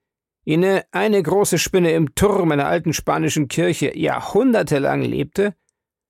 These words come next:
wuchs und wuchs, bis sie, an ihrem Faden sich herunterlassend, das Öl der ewigen Lichter austrinken konnte? Können Sie mir sagen, warum es in den Pampas und anderswo Fledermäuse gibt,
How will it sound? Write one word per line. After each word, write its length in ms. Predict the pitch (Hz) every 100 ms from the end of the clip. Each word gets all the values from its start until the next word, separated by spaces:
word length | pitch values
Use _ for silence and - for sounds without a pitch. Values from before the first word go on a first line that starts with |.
| _
wuchs 420 | - 226 277 202 147
und 200 | 143 135
wuchs, 280 | 220 240 -
bis 220 | 202 -
sie, 280 | 196 143 -
an 140 | - 127
ihrem 280 | 139 143
Faden 400 | 127 208 208 175
sich 160 | 151 -
herunterlassend, 760 | 156 151 180 165 160 160 160 - _ -
das 280 | 113 - -
Öl 280 | 185 233 247
der 200 | 190 -
ewigen 400 | 196 202 175 143
Lichter 380 | 127 147 - 175
austrinken 560 | 190 190 - 208 175 180
konnte? 380 | 220 208 214 - _ _ _ _ _ _ _ _ _ _ _ _ _ _ -
Können 340 | 190 226 226
Sie 140 | 208 220
mir 200 | 220 196
sagen, 560 | 160 147 123 - 120 -
warum 460 | 170 156 170 208
es 140 | 202 190
in 80 |
den 200 | 175 165 135
Pampas 440 | 165 147 135 123
und 220 | 143 -
anderswo 520 | 180 175 180 151 156
Fledermäuse 840 | 156 - 160 202 151 135 135 131 143
gibt, 260 | 170 -